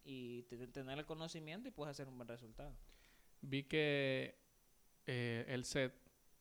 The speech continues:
Speaker 2: de Navidad, ¿cómo, cómo viene esa vuelta por
Speaker 1: Uy,
Speaker 2: ahí?
Speaker 1: hermano, eh, bueno, ya, ya te diría que alistes tu smoking para que vayas a dar tu vuelta allá,
Speaker 2: <laughs>
Speaker 1: ¿verdad? Eh,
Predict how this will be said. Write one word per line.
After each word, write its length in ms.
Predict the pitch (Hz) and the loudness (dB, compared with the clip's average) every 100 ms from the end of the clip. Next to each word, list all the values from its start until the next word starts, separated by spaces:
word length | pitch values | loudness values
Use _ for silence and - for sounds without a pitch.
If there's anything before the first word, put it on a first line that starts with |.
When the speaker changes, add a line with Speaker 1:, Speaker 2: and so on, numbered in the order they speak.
| - | -10
Speaker 2:
de 420 | 113 113 110 110 | -2 2 2 2
Navidad, 480 | 107 107 110 120 110 - - - | 2 2 2 2 0 -4 -18 -16
¿cómo, 800 | - 123 135 135 135 135 131 127 - | -4 0 2 4 4 2 2 -2 -2
cómo 220 | 139 143 | 0 4
viene 340 | 143 143 139 | 4 4 4
esa 360 | 135 - 123 120 | 2 2 2 2
vuelta 320 | 123 117 110 | 2 2 2
por 160 | - 156 | 2 2
Speaker 1:
Uy, 80 | 107 | 2
Speaker 2:
ahí? 100 | 107 | -2
Speaker 1:
hermano, 440 | 127 135 123 113 107 - - | -4 -4 -6 -8 -14 -18 -10
eh, 300 | 123 120 110 | -8 -8 -8
bueno, 400 | 123 160 131 104 - _ _ - _ - | -8 -6 -6 -10 -14 _ _ -20 _ -6
ya, 180 | 135 117 | -4 -2
ya 120 | 127 | -2
te 100 | 147 | 2
diría 280 | 147 160 170 | 2 2 2
que 80 | 165 | 2
alistes 320 | 156 156 156 | 0 0 -2
tu 100 | 165 | -2
smoking 380 | 160 165 160 147 | -2 -2 -2 -2
para 240 | 131 123 | -2 -2
que 140 | - | -2
vayas 200 | 117 123 | 0 0
a 40 | 139 | 0
dar 160 | 143 | 0
tu 80 | 151 | -2
vuelta 300 | 156 156 151 | -2 -2 -2
allá, 200 | 143 156 | -2 -2
Speaker 2:
<laughs> 720 | 151 147 - 143 135 - - - | -4 -10 -12 -12 -12 -16 -18 -2
Speaker 1:
¿verdad? 520 | 135 127 123 135 139 | 2 4 4 2 2
Eh, 720 | 143 143 135 131 131 123 117 | 2 4 4 4 4 2 0